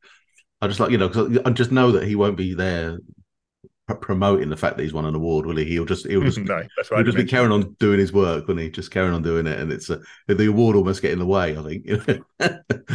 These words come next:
Speaker 1: You know, he's a, no, he's a great guy, great guy. Oh, that's great. That's fantastic. That's fantastic. Um, just,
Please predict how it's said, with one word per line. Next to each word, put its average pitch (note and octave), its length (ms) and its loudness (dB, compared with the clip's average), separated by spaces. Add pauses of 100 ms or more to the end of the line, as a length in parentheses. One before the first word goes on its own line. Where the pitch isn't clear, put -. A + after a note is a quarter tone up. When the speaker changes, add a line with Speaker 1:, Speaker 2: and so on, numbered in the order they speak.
(300)
Speaker 1:
You G2 160 4
know, F2 200 0
he's F2 220 -4
a, E2+ 120 0
no, E2 220 -4
he's D#2+ 140 -4
a - 20 -10
great E2+ 240 -2
guy, D#2 180 -4 (200)
great E2+ 180 -2
guy. D#2 160 -2
Oh, G#2+ 80 -2
that's C3+ 160 0
great. D3 260 2
That's G2 140 -4
fantastic. G2 580 0
That's - 140 -8
fantastic. F2 520 -4 (1120)
Um, E3+ 300 4 (500)
just, - 320 -4